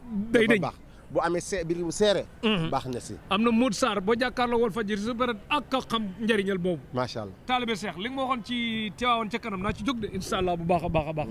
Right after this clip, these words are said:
Speaker 2: Mhm.
Speaker 1: Kon miel menthe bi, ngeen bàyyi ko xel tamit, am na Tektal boutique de.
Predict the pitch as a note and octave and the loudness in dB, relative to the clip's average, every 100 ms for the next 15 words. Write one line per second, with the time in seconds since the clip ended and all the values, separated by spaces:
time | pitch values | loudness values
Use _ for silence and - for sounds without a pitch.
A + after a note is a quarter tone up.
0 | A#2 C3+ A2 D#4+ D#4 E4+ - - A#3+ F4+ | -6 -6 0 2 2 -4 -12 2 4 6
1 | E4+ E4+ D4+ C#4+ D#4 - A3+ E4 D#4 D#4+ | 6 4 4 2 2 0 0 2 4 2
2 | B3+ D#4 D4 D#4+ - D#4 F4 F4+ D4+ F4+ | 2 0 2 -4 -2 0 2 2 2 2
3 | E4+ F#4 E4+ | 2 0 0